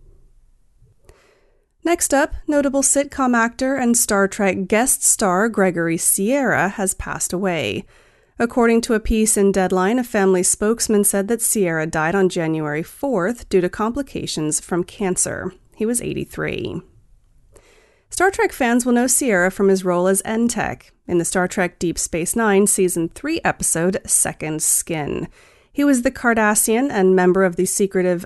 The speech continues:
Obsidian Order, who kidnapped Major Kira and altered her appearance to look like the daughter of a suspected member of the Cardassian Underground. Before and after Star Trek,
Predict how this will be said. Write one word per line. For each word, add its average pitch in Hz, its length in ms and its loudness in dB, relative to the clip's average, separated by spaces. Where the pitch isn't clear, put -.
Obsidian 175 540 0
Order, 226 560 0
who 202 80 -4
kidnapped 339 420 -2
Major 208 280 2
Kira 165 360 -2
and 202 120 0
altered 180 320 -2
her 170 180 -4
appearance 208 560 -2
to 247 120 -2
look 170 240 -2
like 160 180 -8
the 156 80 -8
daughter 214 580 -2
of 156 100 -6
a 160 80 -4
suspected - 520 -4
member 190 340 0
of 247 160 -8
the 285 80 -4
Cardassian 151 640 -6
Underground. 147 800 -6
Before 403 280 0
and 349 80 6
after 294 240 2
Star 254 260 2
Trek, 262 380 -4